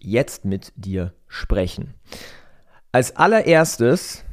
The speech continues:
ich spreche mal kurz den Elefanten im Raum an, <laughs> aber es kommen noch zwei wichtigere Punkte als dieser erste Punkt.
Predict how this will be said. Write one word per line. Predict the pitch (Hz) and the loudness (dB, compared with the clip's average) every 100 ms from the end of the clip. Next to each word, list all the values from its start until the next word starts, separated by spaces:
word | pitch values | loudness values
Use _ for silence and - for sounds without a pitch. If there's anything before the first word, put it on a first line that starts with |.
| - - | -18 -6
ich | 120 | -6
spreche | - 139 160 | 2 4 4
mal | 170 | 4
kurz | 147 147 - | 2 -2 -2
den | 131 117 | -4 -4
Elefanten | 117 117 - 123 147 - | -4 -6 -2 -2 -2 -4
im | - 120 | -4 -2
Raum | 101 110 135 | 2 4 4
an, | - 101 110 196 - | 0 -2 0 -2 -4
<laughs> | - | -6
aber | 110 147 | 0 2
es | 113 - | 2 -4
kommen | - 147 131 | 0 0 2
noch | 123 113 | 0 -2
zwei | - 120 | 2 4
wichtigere | 127 139 127 117 110 | 4 -2 -6 -6 -6
Punkte | 101 131 135 113 | -6 -6 -4 -4
als | 104 - | -4 -4
dieser | 110 101 104 | -6 -4 -4
erste | 113 135 - | -4 -4 -8
Punkt. | - 120 170 | -2 -2 -2